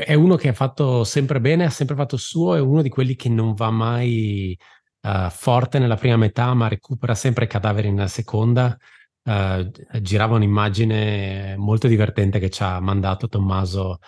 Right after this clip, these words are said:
su WhatsApp di un cartello di Anonimo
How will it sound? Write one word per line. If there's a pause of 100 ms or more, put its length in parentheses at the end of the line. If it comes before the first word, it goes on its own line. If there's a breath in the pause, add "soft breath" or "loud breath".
(320 loud breath)
su
WhatsApp
di (340 loud breath)
un
cartello
di
Anonimo